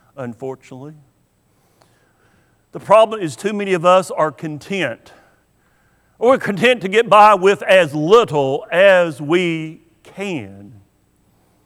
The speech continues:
This is a picture of the Apollo one team of nineteen sixty-seven.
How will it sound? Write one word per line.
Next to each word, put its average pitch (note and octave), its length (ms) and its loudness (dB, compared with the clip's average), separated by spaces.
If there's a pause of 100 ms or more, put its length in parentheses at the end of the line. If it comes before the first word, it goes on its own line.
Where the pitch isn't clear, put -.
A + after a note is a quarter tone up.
(500)
This A3 220 -2
is F#3+ 140 -6
a F3 80 -4
picture G3 500 -6
of D3+ 200 -4
the C#3+ 100 -6
Apollo F3+ 540 0
one E3 340 -2
team F3 400 -8
of B2 100 -10
nineteen F3 600 -8
sixty-seven. E3 880 -16